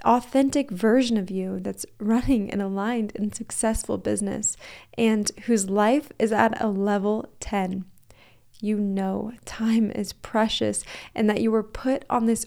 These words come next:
earth for a reason. You're ready to find out what that purpose is, make a living from it,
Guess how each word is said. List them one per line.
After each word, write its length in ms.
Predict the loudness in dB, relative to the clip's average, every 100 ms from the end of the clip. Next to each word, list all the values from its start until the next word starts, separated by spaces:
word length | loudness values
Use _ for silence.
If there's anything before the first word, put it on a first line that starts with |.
| 2
earth 260 | 4 4
for 380 | 0 2 4 4
a 160 | 2 0
reason. 840 | 0 -2 2 4 4 2 -2 -6 -14 -20 -20 -20 -20 -20 -20 -20 -20 -12
You're 180 | 0 2
ready 180 | 4 2 2
to 60 |
find 260 | 0 0 0
out 140 | 0
what 140 | -2 -2
that 160 | -2
purpose 340 | -2 -2 0 2
is, 480 | 2 2 -2 -4 -8 -20 -20 -4
make 240 | 4 6 6
a 140 | 2
living 480 | 4 6 6 6 2
from 260 | 2 2 2
it, 200 | -2